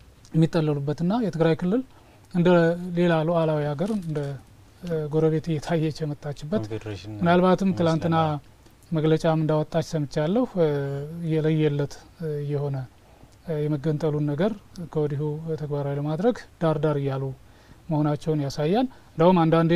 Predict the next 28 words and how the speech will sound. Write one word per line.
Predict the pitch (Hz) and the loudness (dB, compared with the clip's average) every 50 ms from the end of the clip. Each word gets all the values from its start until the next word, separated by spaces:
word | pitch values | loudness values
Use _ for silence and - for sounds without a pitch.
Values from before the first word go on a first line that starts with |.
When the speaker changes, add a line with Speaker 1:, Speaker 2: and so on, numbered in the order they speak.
| 175 170 | 4 4
Speaker 1:
ውይይቶች | 160 160 160 160 - 170 170 - - | 2 2 0 0 0 0 -2 0 2
ላይ | 214 247 262 | 2 2 2
ኮንፌዴሬሽንን | - 180 170 151 175 156 160 143 - - 160 180 220 | 2 0 -2 0 0 0 0 0 -2 -2 -2 0 0
እንደ | 202 165 160 | 0 0 0
አማራጭ | 156 156 156 147 147 143 143 - | 0 0 0 -2 -2 -4 -4 -4
የማሰብ | 156 143 139 135 - - 156 139 139 | -6 -6 -6 -6 -8 -8 -8 -8 -6
ነገር፣ | 139 131 139 131 - - - - - - - - - - - - - | -6 -8 -8 -10 -12 -14 -20 -20 -20 -20 -20 -20 -20 -20 -20 -12 -6
እ፣ | 196 165 151 | -2 -2 0
እየቀረበ | 147 147 151 156 - 160 147 147 139 135 143 156 | 0 0 -2 -2 -2 -2 -2 -2 -2 -2 0 2
ነው። | 208 277 277 - - - - - - | 2 2 0 -2 -6 -14 -20 -6 -2
ኮንፌዴሬሽን፣ | 180 180 165 208 190 190 185 165 - 214 208 208 202 202 | 0 2 4 4 4 4 4 2 2 0 0 0 0 -2
እ፣ | 196 180 170 160 160 | -2 -2 0 0 2
ለማሰብ | 160 160 165 180 175 - - - 233 240 226 | 2 0 0 0 0 -2 0 0 0 2 2
መጀመሪያ | 190 165 170 175 175 180 185 185 | 2 2 2 2 2 2 0 0
ነጻ | 180 175 170 175 | 0 -2 -2 -2
ሀገር | 165 156 165 160 | -2 0 0 -2
መሆን | 156 151 160 160 | -2 -2 -2 -2
መቻል | 156 151 - 160 156 | -4 -2 -2 -2 -2
አለበት። | 139 127 127 123 123 123 127 - | -4 -4 -8 -12 -12 -14 -14 -10
በህገ | - - 156 160 170 165 | -4 -4 -2 0 0 0
መንግስቱ | 170 165 147 - - 175 | 0 0 -2 -4 -4 -4
አንቀጽ | 165 165 - - - | -4 -4 -4 -8 -8
ሠላሳ | - 170 165 151 - 165 160 | -4 -4 -4 -2 -2 -2 -4
ዘጠኝ | 156 - - 180 | -4 -4 -4 -4
ንዑስ | 170 160 143 - - | -4 -4 -6 -10 -12
ቁጥር | - 175 - 170 165 | -12 -10 -4 -2 0
አንድ | 160 160 151 156 | 0 0 0 -2
መሰረት | 160 147 - 180 208 254 - | -2 -2 -2 0 0 -2 -2